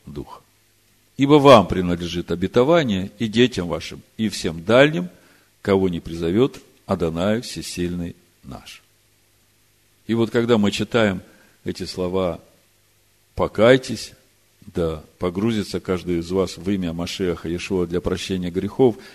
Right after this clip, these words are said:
и получения дара Святого Духа, то как бы у нас все это сужается до того понятия, что мне нужно сделать водное крещение,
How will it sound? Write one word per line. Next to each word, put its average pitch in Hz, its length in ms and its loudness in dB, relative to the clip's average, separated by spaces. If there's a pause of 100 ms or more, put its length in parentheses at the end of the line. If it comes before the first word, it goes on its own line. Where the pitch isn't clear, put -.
(100)
и 92 80 -6
получения 107 520 2
дара 101 280 6
Святого 107 720 -2
Духа, 160 380 0 (480)
то 113 100 -4
как 135 200 2
бы 120 180 -2 (100)
у 120 160 -4
нас 131 180 -2
все - 480 -2
это 127 460 0 (160)
сужается 117 800 2 (260)
до 113 140 0
того 110 220 6
понятия, 110 540 0
что 92 380 -8 (220)
мне 113 200 0
нужно 95 300 -2
сделать 98 320 2
водное 95 320 -2
крещение, 151 640 0